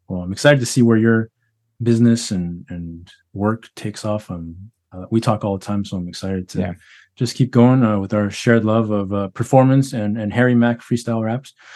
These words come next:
Speaker 2: Oh my
Speaker 1: Um,
Speaker 2: gosh.
Speaker 1: <laughs>
Speaker 2: I, I watched Harry Mack in preparation for this conversation.
Speaker 1: Nice, nice. I love it.
Speaker 2: <laughs>
Speaker 1: I love it. Um, but yeah,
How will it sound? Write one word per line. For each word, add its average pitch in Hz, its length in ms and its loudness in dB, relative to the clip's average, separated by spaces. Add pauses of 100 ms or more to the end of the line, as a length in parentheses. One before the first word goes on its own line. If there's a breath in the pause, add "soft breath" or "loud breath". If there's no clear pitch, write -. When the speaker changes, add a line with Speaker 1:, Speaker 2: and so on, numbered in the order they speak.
(100)
Speaker 2:
Oh 98 220 -2
my 85 100 -2
Speaker 1:
Um, - 60 -4
Speaker 2:
gosh. 90 280 -6
Speaker 1:
<laughs> 160 840 2
Speaker 2:
I, 135 80 -2
I 127 260 0
watched 123 420 0
Harry 110 240 0
Mack 104 240 -2
in 98 100 -2
preparation 90 500 -4
for - 100 -10
this - 140 -8
conversation. 80 640 -8
Speaker 1:
Nice, 131 460 2
nice. 117 300 0
I 151 40 2
love 156 220 4
it. 107 260 -2
Speaker 2:
<laughs> 170 60 -6
Speaker 1:
I 127 80 -4
love 117 220 -4
it. 107 140 -10 (320 loud breath)
Um, 113 600 2
but 123 100 2
yeah, 156 200 4